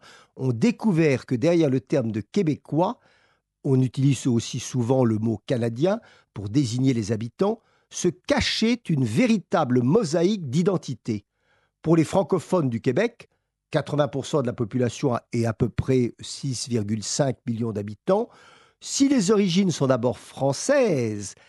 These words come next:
elles sont ensuite indiennes et irlandaises, pour ne citer que deux influences parmi les plus fortes.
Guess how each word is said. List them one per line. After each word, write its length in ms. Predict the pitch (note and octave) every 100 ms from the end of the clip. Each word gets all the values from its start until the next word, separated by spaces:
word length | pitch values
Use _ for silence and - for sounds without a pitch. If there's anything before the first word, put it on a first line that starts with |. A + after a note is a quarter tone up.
| _ _ -
elles 160 | F3
sont 220 | D3 - A3
ensuite 380 | - F3+ - - -
indiennes 760 | C#4 D4 - D#3 E3 C#3+ A#2+ A#2 _
et 80 | E3+
irlandaises, 1040 | D#3+ A#3+ G3+ F3 C#3+ A#2 D#3 G3+ C#4 D4 - - _ _ -
pour 140 | F#3+
ne 120 | F#3+
citer 500 | D#3+ - F3 - A#3
que 160 | B3 -
deux 400 | C3 A2+ C4 G3
influences 720 | F3+ - D3 D3 F3 F#3 - -
parmi 240 | C3+ C3+
les 80 | E3+
plus 160 | G#2 A#2
fortes. 460 | - - - -